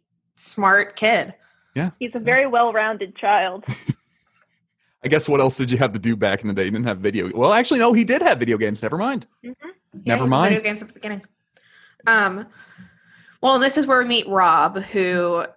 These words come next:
Speaker 1: is the older brother of Sandra from part two. So
Speaker 2: Yeah.
Speaker 1: if we
Speaker 3: Who died,
Speaker 1: remember,
Speaker 3: like,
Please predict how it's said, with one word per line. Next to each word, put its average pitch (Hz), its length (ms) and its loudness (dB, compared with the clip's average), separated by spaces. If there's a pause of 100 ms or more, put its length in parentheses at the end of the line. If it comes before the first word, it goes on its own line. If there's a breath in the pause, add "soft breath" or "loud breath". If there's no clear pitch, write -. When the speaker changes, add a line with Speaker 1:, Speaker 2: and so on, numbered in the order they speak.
(300)
Speaker 1:
is 196 560 -2 (160)
the 196 260 -4
older 208 520 0
brother 175 680 2 (120)
of 170 420 0 (180)
Sandra 170 800 0
from 165 340 -12 (100)
part - 520 -6
two. 139 460 -10 (1700 loud breath)
So 202 280 2
Speaker 2:
Yeah. 185 80 2
Speaker 1:
if 202 80 -2
we 220 140 2
Speaker 3:
Who 208 40 2
died, 214 40 4
Speaker 1:
remember, 185 640 4
Speaker 3:
like, - 160 -12